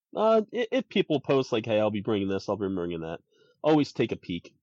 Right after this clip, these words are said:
and maybe I reach out and be like, "Hey, maybe hold that aside." But, um, what I, what I really need to do is I buy so many three D prints. While I, I love supporting other people's work,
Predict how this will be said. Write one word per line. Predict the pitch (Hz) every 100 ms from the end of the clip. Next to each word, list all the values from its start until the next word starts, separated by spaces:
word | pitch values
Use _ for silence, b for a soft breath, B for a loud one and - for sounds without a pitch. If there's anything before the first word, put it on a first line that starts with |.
| -
and | 104
maybe | 107 104 104
I |
reach | 98 90 -
out | 95 85
and |
be | 87
like, | 87 82
"Hey, | 98
maybe | 92 85
hold | 85 92 90
that | 80
aside." | 76 87 78 80 - _ _ _ _
But, | -
um, | 85 80 76 78 - _ _ _ _ _ - 113 - -
what | 110 123
I, | 120 - B
what | 120
I | 117
really | 107 110 123 120
need | 113 117
to | 113
do | 110 104 123 - - -
is | 101
I | 98
buy | 101 98 101
so | -
many | 104 101 95
three | - 98 95
D | 90
prints. | - 92 98 - - _ _ _ _ _ _
While | - 113 110
I, | 101 104
I | 107 107 101 - -
love | 107 107 107 107 117 _ _ _ _ _
supporting | - - - 113 110 107
other | 107 104
people's | 98 113 95 95 -
work, | 98 107